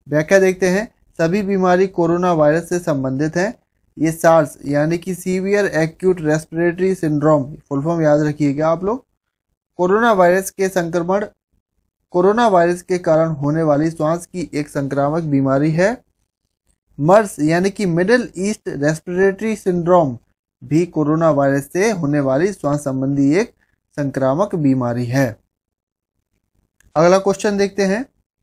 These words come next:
एक प्रकार की माध्यमिक मेमोरी कौन सी नहीं है? नंबर एक, सॉलिड स्टेट ड्राइव, नंबर बी,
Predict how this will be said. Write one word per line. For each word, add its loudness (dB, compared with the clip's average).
एक 4
प्रकार 2
की -6
माध्यमिक 0
मेमोरी 0
कौन -2
सी -2
नहीं 0
है? -8
नंबर 2
एक, 0
सॉलिड 0
स्टेट -2
ड्राइव, 2
नंबर -2
बी, -2